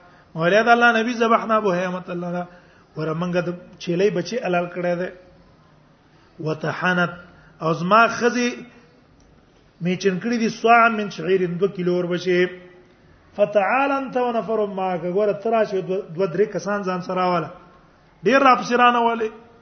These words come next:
فصاح النبي صلی الله علیه وسلم، یا الخندق،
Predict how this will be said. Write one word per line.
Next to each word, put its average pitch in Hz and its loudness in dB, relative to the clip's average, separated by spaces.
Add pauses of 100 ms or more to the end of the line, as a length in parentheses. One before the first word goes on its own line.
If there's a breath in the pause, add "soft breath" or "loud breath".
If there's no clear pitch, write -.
(960 soft breath)
فصاح 165 2
النبي 180 -2
صلی 190 -8
الله 175 -6
علیه 180 2
وسلم، 180 -2
یا 175 2
الخندق، 175 -2